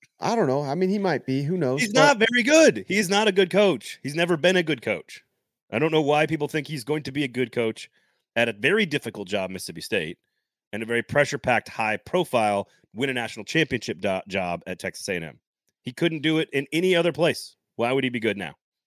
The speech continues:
Speaker 2: I don't understand that.
Speaker 1: Um, well, I
Speaker 2: When
Speaker 1: don't
Speaker 2: has he
Speaker 1: know.
Speaker 2: been a good coach?
Speaker 1: Couldn't you have said the same thing about Lane Kiffin? And then, I mean, he, he got better.
Speaker 2: I-, he has gotten better, but he was a good coach before.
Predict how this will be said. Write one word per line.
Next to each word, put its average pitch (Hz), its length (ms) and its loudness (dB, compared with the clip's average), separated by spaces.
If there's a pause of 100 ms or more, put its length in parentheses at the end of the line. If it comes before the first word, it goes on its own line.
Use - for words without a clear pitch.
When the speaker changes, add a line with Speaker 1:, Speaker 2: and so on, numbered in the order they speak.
(1400)
Speaker 2:
I 98 80 -2
don't 101 100 -2
understand 180 320 2
that. 190 60 0
Speaker 1:
Um, 185 260 -2 (920)
well, 208 340 -2 (580)
I - 40 -10
Speaker 2:
When 147 40 0
Speaker 1:
don't 175 80 2
Speaker 2:
has 202 100 4
he 175 60 2
Speaker 1:
know. - 20 -2
Speaker 2:
been 190 100 2
a 180 40 0
good 175 160 0
coach? 202 300 -2 (1200)
Speaker 1:
Couldn't 180 160 -2
you 190 80 4
have 165 120 0
said 185 180 -6
the 160 80 -6
same 160 260 -2
thing 156 260 -2
about 135 480 -2
Lane 135 260 -4
Kiffin? 180 400 -6 (220)
And 110 140 -6
then, 117 120 -4
I 85 60 -6
mean, 120 200 -4
he, 156 260 -6
he 139 120 -8
got 190 200 -2
better. 131 320 -4 (840)
Speaker 2:
I-, - 140 -6
he 156 200 -2
has 120 140 -2
gotten 101 380 -2
better, 110 320 2
but 101 160 -4
he 127 160 0
was 120 180 0
a 120 100 2
good 120 280 0
coach 113 300 -2
before. 113 420 -2